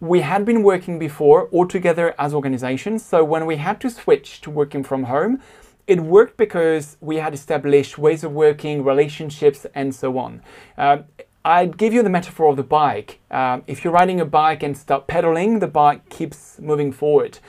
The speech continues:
The bike is your organization, uh, and so when we all worked from home, the bike carried us and the organization carried us. The other reason why it worked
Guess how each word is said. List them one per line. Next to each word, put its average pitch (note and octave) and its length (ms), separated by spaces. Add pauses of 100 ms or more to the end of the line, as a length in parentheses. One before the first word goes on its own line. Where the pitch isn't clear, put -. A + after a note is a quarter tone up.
(240)
The D#3 80
bike F#3+ 340
is G3+ 100
your E3+ 220
organization, C#3 880
uh, B2+ 240
and C#3 160
so D3 180
when C#3+ 220
we C#3+ 140
all G3 320
worked F#3 180
from D3+ 200
home, F#3+ 360 (240)
the C#3+ 140
bike E3 400
carried D#3+ 360
us C3+ 240
and C3+ 120
the C3+ 80
organization B2+ 760 (120)
carried B2 320
us. - 340 (800)
The F#3 160
other C4+ 200
reason A#3+ 400
why E3 500 (100)
it D3 140
worked D#3+ 640